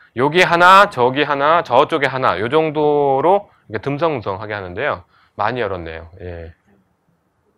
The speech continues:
어, 혹시 무슨 포도인지 아시겠어요? 예, 무슨 포도인지 아시면 여러분은 거의 신의 단계에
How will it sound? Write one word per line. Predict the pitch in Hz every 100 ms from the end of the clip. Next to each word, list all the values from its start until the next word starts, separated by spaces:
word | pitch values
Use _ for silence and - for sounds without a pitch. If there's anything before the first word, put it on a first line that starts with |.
| _ _ _ _ _ _ _ _ -
어, | - 127
혹시 | 156 170
무슨 | 151 214 240
포도인지 | 247 226 208 226 254 _ _ _ _ _
아시겠어요? | 135 139 151 - 180 _ _ _ _ _ _ _ _ _ _ _ _ _ _ _ _ _ _ _ -
예, | 104
무슨 | 120 175
포도인지 | 175 175 156
아시면 | 110 135
여러분은 | 101 107 127
거의 | - 120
신의 | - 185
단계에 | 165 143 104 95